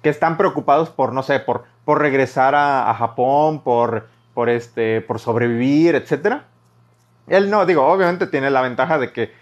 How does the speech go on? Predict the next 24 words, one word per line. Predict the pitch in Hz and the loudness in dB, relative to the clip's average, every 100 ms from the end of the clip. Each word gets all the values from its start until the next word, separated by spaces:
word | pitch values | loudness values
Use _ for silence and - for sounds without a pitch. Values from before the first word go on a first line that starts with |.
| _ | _
es | 147 156 | -4 0
sobrepoderoso | 185 151 147 113 139 131 147 165 160 135 | 2 2 2 0 2 2 4 2 0 -2
y | 123 123 | -2 -4
sabe | 113 127 127 | -2 0 0
magia | 123 127 - 117 | -2 -4 -4 -4
y | 113 | -2
dema-, | 110 110 110 | -4 -6 -8
y | 123 | -6
demás. | 117 170 - _ _ _ _ _ _ _ _ _ _ - | -2 -4 -6 _ _ _ _ _ _ _ _ _ _ -6
Y, | 123 135 | 0 2
este, | 131 147 | 2 -2
y | |
tiene | - 160 156 | 0 2 4
los | 143 131 | 2 0
ítems, | 143 - 135 127 | -4 -4 -6 -4
eh, | 117 110 110 107 107 101 | -2 -2 -2 -2 -2 -4
más, | 107 113 113 120 | -6 -4 -4 -4
más | 120 113 | -8 -8
ex-, | - - | -10 -12
más | 117 120 131 | -6 -2 0
raros | 127 117 131 131 110 | 2 2 2 0 -4
y, | 110 _ _ - | -10 _ _ -10
y | 123 120 113 117 _ | -4 -4 -4 -8 _
todo, | 127 127 | -2 2